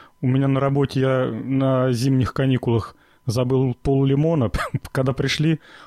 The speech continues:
он, во-первых, весь высох, а во-вторых, покрылся чем-то с-, зеленым. И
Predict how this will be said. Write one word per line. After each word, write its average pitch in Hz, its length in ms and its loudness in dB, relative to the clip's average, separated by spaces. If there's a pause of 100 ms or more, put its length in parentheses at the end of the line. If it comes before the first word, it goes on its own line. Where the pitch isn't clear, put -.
он, 123 100 0
во-первых, 131 360 0
весь 139 180 0
высох, 160 320 -2
а 123 40 0
во-вторых, 131 360 -2
покрылся 147 520 -2
чем-то - 280 -2
с-, - 320 -12
зеленым. 110 600 0 (540)
И 120 120 -2